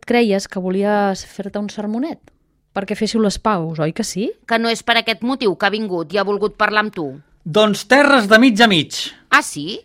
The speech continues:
Speaker 1: Sí, perquè després de la nostra, diguem-ne, que sortosa entrevista, t'haig de fer una pregunta que et prego que meditis serenament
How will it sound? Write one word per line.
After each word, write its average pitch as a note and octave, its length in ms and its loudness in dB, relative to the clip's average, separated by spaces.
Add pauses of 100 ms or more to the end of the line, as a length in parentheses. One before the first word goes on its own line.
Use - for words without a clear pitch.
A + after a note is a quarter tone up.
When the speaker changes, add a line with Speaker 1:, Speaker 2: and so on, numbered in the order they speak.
Speaker 1:
Sí, D#4+ 280 -2
perquè A3+ 240 0
després A#3+ 320 0
de C#4+ 80 4
la C4+ 120 4
nostra, A3+ 500 0
diguem-ne, G3+ 640 -2
que G3 120 -4
sortosa G#3+ 440 0
entrevista, A3 580 -2 (260)
t'haig A3+ 200 -2
de C4 40 2
fer B3+ 140 -4
una G#3+ 140 -2
pregunta C4 540 -2 (260)
que F#3 220 -4 (960)
et G#3 160 -10
prego C#4 260 4
que C4 140 -2
meditis A3+ 400 2
serenament A3+ 600 -2